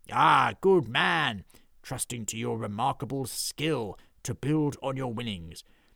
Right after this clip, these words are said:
And good to see you getting involved, Hobgob and Mulch. I sense that two advanced players have joined us."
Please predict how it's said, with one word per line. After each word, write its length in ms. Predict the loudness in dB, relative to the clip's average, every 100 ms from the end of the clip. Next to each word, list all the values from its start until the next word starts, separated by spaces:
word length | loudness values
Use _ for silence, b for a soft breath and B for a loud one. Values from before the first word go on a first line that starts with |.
| b
And 160 | -6 -2
good 160 | -2
to 60 | -2
see 160 | -2 -4
you 280 | -4 -4
getting 240 | -2 -2 0
involved, 520 | -2 -2 2 2 0
Hobgob 460 | -2 -2 -2 -2 0
and 160 | 0
Mulch. 380 | 0 -2 -4 -6 b b b -6
I 320 | 2 4 4
sense 720 | 0 -2 0 2 0 -4 -6 -6
that 240 | -10 -10 -12
two 400 | -4 0 2 2 0
advanced 720 | -6 -2 2 4 2 -2 -4
players 460 | 0 4 4 4 2
have 140 | 0
joined 380 | 4 4 4 0
us." 300 | -2 -2